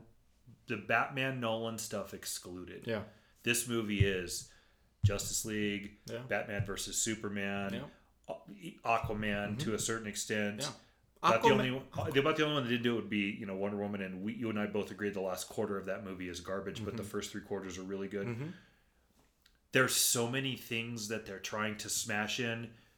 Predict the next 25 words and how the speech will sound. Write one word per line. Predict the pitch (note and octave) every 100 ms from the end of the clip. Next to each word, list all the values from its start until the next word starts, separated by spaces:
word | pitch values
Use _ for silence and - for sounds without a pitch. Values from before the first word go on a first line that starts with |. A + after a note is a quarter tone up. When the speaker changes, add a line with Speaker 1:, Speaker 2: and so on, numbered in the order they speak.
| _ -
Speaker 1:
because | B2 - - C3 C3+ A#2
they | B2+ A#2
were | A#2 A#2
behind. | A2 G#2 - D#3+ A2 F2 -
Like, | G#2+ C3+
Speaker 2:
Mm-hmm. | G3 G#2+
Speaker 1:
Marvel | A#2+ C#3+ C3+ C#3+ D3 B2+
is | A2+
ahead | A2 - C#3 C#3
of | B2+
D | A2 G2+
C, | - G#2 G2+
so | - A2+
they're | G#2 G#2
behind. | G2+ - - C#3 G#2 G2+
They're | G2+
trying | - G#2+
to | G#2
get | G#2
caught | A#2 A2+
up. | G2 - - - -
But | D#3+ D3+ - -
Spider-Man's | - - - - F3+ F#3 D#3+ C3+ A2+
not | B2 C3 D3 -
behind | A2+ - C#3 C#3 B2+